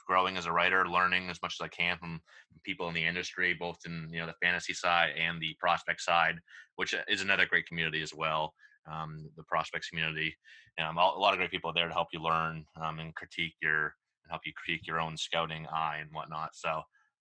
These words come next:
um, yeah, it's been slowly, slowly grinding and putting out a lot of content, and, you know, you, you gotta find that, you know, that threshold, that fine line between, like, quality of content and quantity. And once you find that, you can really really do some good work. So,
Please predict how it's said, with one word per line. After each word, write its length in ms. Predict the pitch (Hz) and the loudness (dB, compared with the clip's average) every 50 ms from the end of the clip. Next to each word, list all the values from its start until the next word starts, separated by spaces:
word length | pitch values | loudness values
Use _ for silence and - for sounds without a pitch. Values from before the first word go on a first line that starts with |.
| _ - | _ -10
um, 280 | 78 78 78 78 78 78 _ _ _ - | -8 -8 -8 -10 -12 -16 _ _ _ 0
yeah, 200 | 90 117 135 - - | 4 4 4 4 2
it's 120 | - - - | -10 -12 -10
been 100 | 95 87 | -8 -6
slowly, 380 | - - 95 92 92 92 90 - | -6 -2 0 2 4 2 2 0
slowly 300 | - - 95 95 90 85 | -2 -6 -2 0 0 0
grinding 500 | 85 92 90 92 98 104 110 110 107 98 | 0 2 2 4 4 4 2 2 2 2
and 80 | 87 | 0
putting 180 | 85 95 85 90 | -2 -2 0 2
out 140 | 90 90 87 | 2 2 2
a 20 | |
lot 160 | 87 87 85 | 2 2 2
of 120 | 85 82 - _ _ _ - - _ _ | 2 0 -4 _ _ _ -20 -20 _ _
content, 600 | - - 92 92 90 85 - 101 98 101 101 92 | 2 4 4 4 4 2 0 2 2 2 2 0
and, 180 | 85 80 80 78 _ _ _ _ _ _ _ | -6 -10 -10 -12 _ _ _ _ _ _ _
you 120 | - 82 82 | -12 -10 -8
know, 60 | 82 | -6
you, 260 | 85 87 90 92 95 87 | -6 -4 -2 -2 -2 0
you 80 | 95 98 | 2 2
gotta 140 | 104 98 | 2 4
find 300 | - - 101 95 95 92 | 4 4 4 4 4 4
that, 220 | 90 87 85 87 - - _ _ _ _ - | 4 4 4 4 2 -2 _ _ _ _ -8
you 60 | 92 | -4
know, 180 | 85 85 85 - _ _ _ _ _ _ _ _ _ _ - | -4 -4 -4 -6 _ _ _ _ _ _ _ _ _ _ -6
that 160 | 92 90 - | -6 -6 -6
threshold, 640 | - - - 101 95 - - - 95 87 87 85 85 80 | -4 0 2 2 2 2 2 0 0 0 0 0 -2 -2
that 140 | 87 82 | -4 -4
fine 300 | - - - 98 92 92 | -4 2 4 4 4 4
line 180 | 90 90 92 92 | 4 2 0 0
between, 440 | 90 - - _ _ - 90 87 85 | -2 -8 -12 _ _ -4 -4 -2 0
like, 140 | 82 82 - | -2 -2 -4
quality 440 | - - 90 87 90 92 90 92 | -4 0 2 2 2 2 2 0
of 80 | 92 90 | -2 -4
content 400 | - - 90 90 87 - 87 85 85 85 85 _ - | 0 0 0 0 2 0 -2 -2 -2 -8 _ _ -20
and 120 | - - - | -20 -20 -12
quantity. 420 | - 85 87 90 92 90 92 92 | -6 0 0 0 2 2 0 0
And 80 | 90 87 | 0 0
once 140 | 85 - | -4 -6
you 60 | 87 - | -6 -2
find 200 | - 82 80 82 | -2 -2 0 0
that, 160 | 80 - - | -2 -4 -4
you 80 | - | -10
can 80 | - 80 | -14 -12
really 300 | 78 76 78 78 78 76 _ - - - - _ _ - 82 | -10 -8 -8 -8 -10 -12 _ -20 -20 -20 -20 _ _ -8 -4
really 100 | 85 85 | -4 -4
do 100 | 82 85 | -4 -4
some 160 | - - 82 | -6 -8 -8
good 140 | 80 80 76 | -10 -10 -8
work. 320 | 78 80 78 76 76 - | -4 -4 -4 -4 -4 -6
So, 260 | - - 80 76 73 | -4 -4 -2 -2 -4